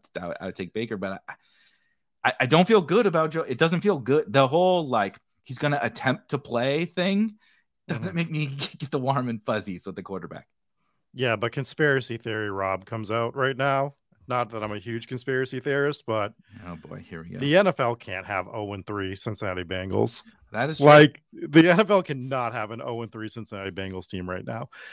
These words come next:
Speaker 2: So, um, I think we might see some penalties in this game.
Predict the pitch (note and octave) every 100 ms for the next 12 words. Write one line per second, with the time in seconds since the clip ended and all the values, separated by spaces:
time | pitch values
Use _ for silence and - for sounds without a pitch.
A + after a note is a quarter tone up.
0 | - - - C3+ A#2 A2+ G#2+ G#2 G#2 G2+
1 | G2+ G#2 _ _ _ _ _ _ - C3
2 | D#3 D#3+ D3 C#3+ - C3+ B2 G#2 E3+ A3+
3 | C4+ C#4+ B3+ C#4+ C4+ C#4+ C4 D#4 E4+